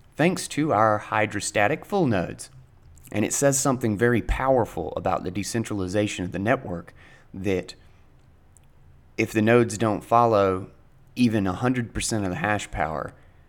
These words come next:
just doesn't, they just don't have, they don't have the power to run the network. They don't decide the rules. As I've said in, uh, I don't even remember which one of my articles it was,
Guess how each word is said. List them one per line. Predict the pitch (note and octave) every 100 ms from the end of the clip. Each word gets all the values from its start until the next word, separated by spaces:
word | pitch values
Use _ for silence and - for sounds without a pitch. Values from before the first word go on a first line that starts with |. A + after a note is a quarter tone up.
| - - - - - - - - -
just | A#2+ -
doesn't, | - A2+ A#2
they | A#2
just | A2+ A#2 -
don't | A#2 -
have, | G#2 G2+ G2 - - - -
they | A2+
don't | C#3
have | B2
the | G#2+
power | - A2+ G#2
to | F2+
run | F2+ G2+ G#2+ F#2+ F2 - - - -
the |
network. | G2+ G#2+ - -
They | G#2
don't | A#2 F#2
decide | F#2 G2 - A2 A2 A#2+ B2 A2+
the | G#2+
rules. | G2 A2 G2 E2+ D#2 - - - -
As | G2
I've | G#2+
said | - A#2+ A2
in, | G2+
uh, | F#2 F2+ F2+ F#2 - - - - -
I | A2+
don't | A#2
even | A2+
remember | A2+ G2+
which | G#2+ -
one | G#2+
of | G2
my | F#2+
articles | F#2 A2+ A2 - F#2
it | F2+
was, | E2 F#2 F#2 F2+